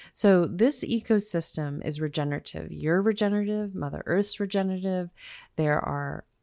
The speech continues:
all the resources everywhere, and they keep replenishing. There's no shortages,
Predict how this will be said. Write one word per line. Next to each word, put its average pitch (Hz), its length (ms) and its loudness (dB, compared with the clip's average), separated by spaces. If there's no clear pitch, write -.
all 214 300 8
the 190 120 6
resources 180 540 0
everywhere, 151 600 -4
and 151 200 -2
they 147 120 -2
keep - 580 -6
replenishing. 151 640 -8
There's 151 160 -2
no 185 320 6
shortages, 151 680 -4